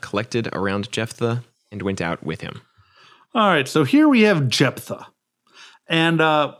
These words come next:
Speaker 2: what's his background? Well, um,
Speaker 1: An awful lot like Abimelech's for, for just comparison's sake, weirdly.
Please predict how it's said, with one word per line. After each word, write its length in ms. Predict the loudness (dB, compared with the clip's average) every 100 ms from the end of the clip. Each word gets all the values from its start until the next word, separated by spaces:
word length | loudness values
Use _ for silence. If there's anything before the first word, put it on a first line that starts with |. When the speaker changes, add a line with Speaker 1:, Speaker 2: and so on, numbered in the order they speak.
| _ _ _
Speaker 2:
what's 380 | 0 2 2 2
his 180 | 0 0
background? 800 | 0 0 0 -2 -4 -4 -8 -16 _ _ _ _ _ _
Well, 540 | 0 2 2 0 -6 _ _ _ _ _ _ _ _ _ -6
um, 400 | -2 -2 -4 -8 -10
Speaker 1:
An 140 | -8
awful 260 | -6 -4 -2
lot 160 | 0
like 160 | 0 -2
Abimelech's 640 | -2 0 0 -2 -2 -6
for, 260 | -8 -6 -6 -8 -10
for 300 | -6 -6 -8 _ -16
just 140 | -10
comparison's 580 | -8 -6 -4 -4 -4 -6
sake, 240 | -8 -8 -6
weirdly. 320 | -6 -6